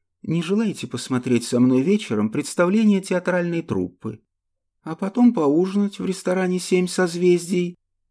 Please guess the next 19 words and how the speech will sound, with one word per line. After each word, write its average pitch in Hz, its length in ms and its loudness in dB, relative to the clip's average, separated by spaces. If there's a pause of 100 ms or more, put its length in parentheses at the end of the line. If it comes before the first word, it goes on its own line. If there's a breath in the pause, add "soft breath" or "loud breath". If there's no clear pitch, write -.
(320)
Он 98 160 -6
сейчас 92 380 -4
сделал 107 380 2
единственно 110 680 4
верный, 131 340 4
на 98 80 4
его 101 200 2
взгляд, 107 360 -4
вывод. 87 480 -6 (540)
Хотя - 400 -10
мужчины 110 500 2
и 104 40 4
бывают 123 400 2
иногда 98 360 0
тугодумы, 87 800 0
но 98 180 -2
они 104 180 4
не 104 200 4
идиоты. 107 580 0